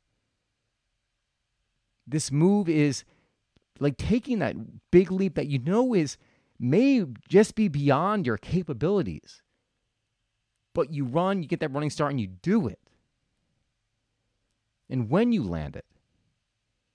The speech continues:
you look back and you, you acknowledge, yes, it, you were scared shitless when you <laughs> had to make that jump. But now that you're on the other side, you realize how much better off you were as a result of it.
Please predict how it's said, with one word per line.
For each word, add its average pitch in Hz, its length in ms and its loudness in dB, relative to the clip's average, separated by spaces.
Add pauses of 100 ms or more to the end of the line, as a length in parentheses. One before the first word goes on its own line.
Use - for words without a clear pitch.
(800)
you 151 180 0
look 240 300 0
back - 360 -4
and 123 160 -2
you, 151 100 -2
you 160 240 -4
acknowledge, 170 400 0
yes, 147 380 2
it, 135 60 -6
you 175 340 0
were 214 180 2
scared 120 440 -2
shitless 160 600 -6
when 120 120 -2
you 131 160 0
<laughs> - 0 -
had 120 240 -2
to 160 80 -4
make 165 220 -2
that 120 180 -4
jump. 214 380 2 (1000)
But 135 100 0
now 180 260 4
that 240 240 0
you're 160 140 -2
on 120 120 0
the 101 100 -2
other 90 160 -4
side, - 580 -6 (1500)
you 120 160 -4
realize 175 540 0
how 220 280 0
much 226 220 -2
better 127 280 0
off 101 240 -4
you 110 80 -2
were 151 320 -2
as 80 140 -4
a 98 40 -6
result 175 360 0
of - 100 -8
it. - 200 -20